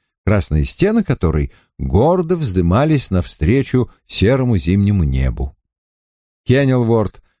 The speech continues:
был построен из камня цвета запекшейся крови.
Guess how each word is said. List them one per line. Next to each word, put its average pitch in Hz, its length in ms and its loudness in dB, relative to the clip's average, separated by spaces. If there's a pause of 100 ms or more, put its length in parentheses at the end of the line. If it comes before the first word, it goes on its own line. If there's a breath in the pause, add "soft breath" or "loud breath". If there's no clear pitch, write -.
(120)
был 110 220 0
построен 139 580 0
из 120 140 -2
камня 156 400 0
цвета 131 640 0
запекшейся 123 840 -2
крови. 87 540 -2